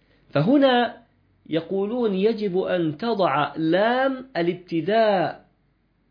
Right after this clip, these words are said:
إذا وجدت إن المخففة حتى لا يظن أن هذه نافية. مع،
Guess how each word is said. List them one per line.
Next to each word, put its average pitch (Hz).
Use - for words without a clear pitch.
إذا 175
وجدت 226
إن 254
المخففة 226
حتى 220
لا 240
يظن 233
أن 202
هذه 202
نافية. 110
مع، 220